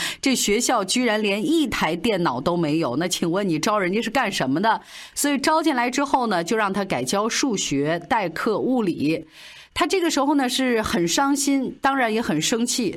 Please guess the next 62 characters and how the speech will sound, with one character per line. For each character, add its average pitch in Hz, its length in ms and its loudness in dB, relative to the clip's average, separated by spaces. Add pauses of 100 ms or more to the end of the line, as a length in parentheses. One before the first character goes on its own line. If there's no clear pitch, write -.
(140)
很 175 180 -2
愤 233 300 0
懑。 170 200 0 (380)
他 320 100 0
就 330 120 4
想 151 280 0
着， 180 280 -2
算 294 280 0
了， 180 160 -4
就 - 160 -4
既 254 160 -2
然 220 240 0
已 170 60 2
经 202 180 -2
这 247 120 0
样， 208 160 0
那 226 80 0
我 160 100 0
就 147 100 -2
熬 160 300 0
呗， 254 180 -2 (120)
就 285 160 0
一 277 120 2
年 208 240 0
时 - 220 0
间， 208 240 0 (300)
等 196 120 2
一 277 160 4
年 240 360 2
这 254 120 0
个 190 280 2
时 208 180 -2
间 240 180 0
满 151 220 0
了， 165 140 0
这 190 120 -2
个 190 160 -2
合 180 140 -2
同 247 180 0
期 - 160 -2
到 220 220 0
了， 156 80 0
我 147 140 0
就 233 120 0
走 160 240 -2
了， 160 220 0 (300)
我 160 160 2
绝 175 240 0
对 320 120 2
不 233 120 -2
能 196 120 0
在 202 160 0
这 202 140 0
破 190 260 -2
学 165 220 0
校 165 180 0
耽 190 240 0
误 208 120 0
我 143 100 0
的 151 80 -2
前 151 300 -2
程。 117 280 -4